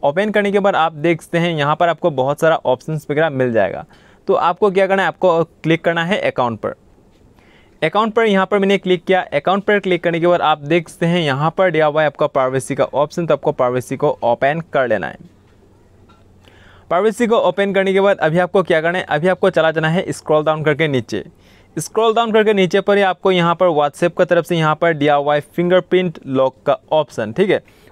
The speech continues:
और आप देख सकते हैं अभी मेरा ये डिसेबल है, ठीक है, मैंने इसको ए-, अ, इनेबल नहीं किया हुआ है। तो इसको इनेबल करने के लिए आपको यहाँ पर फिंगरप्रिंट पर क्लिक करना है। फिंगरप्रिंट पर क्लिक करने के बाद आप देख सकते हैं यहाँ पर लिखा हुआ है unlock with fingerprint, ठीक है।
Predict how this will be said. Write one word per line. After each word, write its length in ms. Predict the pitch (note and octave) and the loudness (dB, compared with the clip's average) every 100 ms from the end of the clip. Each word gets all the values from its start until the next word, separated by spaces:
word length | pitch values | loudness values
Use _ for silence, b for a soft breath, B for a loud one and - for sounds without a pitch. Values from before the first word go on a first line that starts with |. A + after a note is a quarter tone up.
| - | -2
और 120 | F3+ | 0
आप 140 | F3+ | 0
देख 220 | E3+ F#3+ - | 2 0 0
सकते 140 | F#3 | 0
हैं 140 | F#3+ | 2
अभी 260 | C#3+ C#3+ F3+ | 0 0 2
मेरा 220 | E3+ F3 | 2 0
ये 240 | D#3+ D#3+ D#3+ | 2 2 2
डिसेबल 480 | C#3 C#3 D3+ C#3 | 0 0 0 2
है, 60 | A#2 | 2
ठीक 140 | E3+ | 2
है, 80 | E3+ | 0
मैंने 280 | C3+ C#3+ E3 | 0 2 2
इसको 380 | C#3+ - F#3 - - C#3 | 0 2 2 2 0 2
ए-, 180 | C3+ | 4
अ, 140 | C3 B2+ - | 4 2 0
इनेबल 340 | D3 D3+ E3 F3 | 0 2 2 0
नहीं 300 | C3+ D3+ C3+ | 0 -2 0
किया 180 | B2 | 0
हुआ 140 | G2+ F#2 | 0 -2
है। 80 | - b b b b - | -8 b b b b 0
तो 80 | G#3 | 0
इसको 280 | - B3 | 2 -2
इनेबल 320 | G3 G3 G3 G#3 | 2 2 2 2
करने 220 | G#3 G3 | 2 0
के 60 | G3+ | 0
लिए 80 | |
आपको 200 | F3+ G3 | 0 0
यहाँ 160 | F#3 E3+ | 0 2
पर 140 | F#3+ | 0
फिंगरप्रिंट 520 | F3+ D3+ D3+ E3 E3+ D#3+ | 0 0 0 2 -2 0
पर 120 | F3 | -2
क्लिक 320 | - D3 D3 | 0 -4 -2
करना 260 | F3+ F3+ F3 | -2 -2 -2
है। 200 | G3 - _ _ _ _ _ _ _ _ _ _ b b b b b b - | -4 -4 _ _ _ _ _ _ _ _ _ _ b b b b b b -8
फिंगरप्रिंट 480 | F#3 G#3 A#3+ A#3+ G#3 | -2 0 2 0 2
पर 100 | A#3 | 0
क्लिक 240 | G#3+ G3 | 2 0
करने 160 | G3 F#3+ | 0 2
के 60 | G3+ | 2
बाद 140 | F#3+ | 4
आप 140 | F3+ | 2
देख 260 | E3 E3+ E3+ | 0 0 0
सकते 160 | - F#3 | 0 0
हैं 180 | F#3+ | 2
यहाँ 340 | F3 D3+ E3 E3+ | 2 0 0 0
पर 120 | G3+ | 0
लिखा 320 | F#3 F3 - F3+ | 0 -2 0 0
हुआ 260 | F3+ F3+ | 2 0
है 120 | F3+ - | -2 -4
unlock 380 | C3+ D3 D#3 F3 - | -4 0 2 0 0
with 480 | D3 C#3+ - - - | -2 -2 -2 -10 -2
fingerprint, 500 | F3+ E3+ - G2+ G#2+ | 0 0 -2 -6 -2
ठीक 140 | F#3+ | 0
है। 200 | D3 - | 0 -4